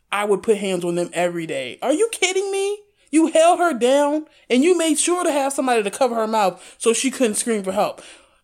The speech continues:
Let me tell you <laughs> something. This is why I don't have kids, because somebody would be getting physically assaulted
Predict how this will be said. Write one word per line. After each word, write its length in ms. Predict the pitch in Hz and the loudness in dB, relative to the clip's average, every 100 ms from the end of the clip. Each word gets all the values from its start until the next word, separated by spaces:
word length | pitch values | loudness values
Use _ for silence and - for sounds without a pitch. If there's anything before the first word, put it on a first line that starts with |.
| _ | _
Let 200 | - 240 | -2 0
me 60 | 302 | 2
tell 160 | 277 | 2
you 80 | 277 | 2
<laughs> 20 | |
something. 400 | 185 269 311 151 - _ _ _ _ _ _ - | 2 0 -2 -6 -16 _ _ _ _ _ _ -6
This 280 | 190 349 | 0 0
is 80 | 302 | 0
why 220 | 233 226 | 0 2
I 40 | 208 | 2
don't 160 | 196 | 0
have 220 | 196 185 180 | 0 -4 -2
kids, 240 | 185 160 | -2 -2
because 320 | 160 165 180 | -4 -6 -4
somebody 640 | - 247 269 277 254 247 233 | -2 0 0 2 2 0 0
would 200 | 202 185 | -4 -6
be 60 | |
getting 300 | 180 175 165 | -6 -6 -6
physically 560 | 170 226 233 208 220 208 | -6 -4 -4 -4 -6 -4
assaulted 560 | 185 190 160 165 151 | -2 0 -2 -2 -8